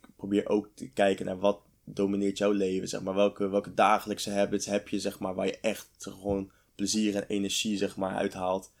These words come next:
En kijk of daar op een bepaalde manier geld in te verdienen valt, weet je. En dat, dat is denk ik, dan, dan kom je ook het verst, hou je het het langst vol. Dat, dat, of, maar of dat ook een, hoeft niet eens een eigen onderneming te zijn. Dat kan ook een baan natuurlijk zijn,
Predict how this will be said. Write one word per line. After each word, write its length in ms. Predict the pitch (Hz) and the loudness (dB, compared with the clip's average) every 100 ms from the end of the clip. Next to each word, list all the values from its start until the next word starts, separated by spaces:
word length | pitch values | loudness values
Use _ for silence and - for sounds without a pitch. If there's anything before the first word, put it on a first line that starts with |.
| _ _ - - | _ _ -20 -14
En 120 | - | -2
kijk 280 | 110 113 110 | 2 4 2
of 80 | 95 | 0
daar 240 | 107 110 110 | 6 8 6
op 60 | |
een 100 | 101 98 | 2 -2
bepaalde 280 | 98 98 | -2 -2
manier 240 | 98 98 101 | -2 -2 -2
geld 260 | 104 104 | -2 -4
in 60 | 101 | -4
te 100 | - | -10
verdienen 320 | - 95 95 | -12 -8 -10
valt, 280 | - 90 95 | -8 -8 -6
weet 200 | - 92 | -10 -6
je. 60 | 104 | -4
En 80 | |
dat, 260 | 98 98 - _ _ _ _ _ | -2 -4 -6 _ _ _ _ _
dat 160 | - | -6
is 80 | 110 | 0
denk 160 | 107 104 | 0 0
ik, 100 | - - | -8 -16
dan, 360 | 69 110 120 | 2 4 6
dan 240 | 113 117 120 | 6 6 4
kom 140 | 123 | 4
je 60 | 117 | 4
ook 80 | 110 | 2
het 120 | 127 | 0
verst, 340 | 120 113 110 | 4 6 4
hou 140 | 104 104 | 2 2
je 60 | |
het 80 | 104 | 2
het 120 | 107 | 0
langst 280 | 104 104 - | 2 2 -2
vol. 460 | - 101 98 98 90 | -2 -2 -2 -4 -4
Dat, 220 | 101 - | -4 -2
dat, 160 | 95 - | -4 2
of, 240 | 113 - - | 2 2 2
maar 140 | 120 | 2
of 100 | 120 | 4
dat 180 | 131 131 | 2 4
ook 180 | 127 131 | 4 2
een, 140 | 120 | 2
hoeft 160 | 127 131 | 2 6
niet 80 | 147 | 4
eens 60 | |
een 40 | 131 | 4
eigen 220 | 127 127 | 0 0
onderneming 480 | 123 117 131 135 101 | -2 0 0 0 -4
te 60 | 95 | -8
zijn. 140 | 95 | -8
Dat 80 | 92 | -6
kan 160 | 98 104 | -4 -4
ook 120 | 98 | -4
een 100 | 95 | -6
baan 220 | 98 98 | -4 -4
natuurlijk 360 | 98 104 98 - | -8 -10 -12 -12
zijn, 300 | - - | -14 -14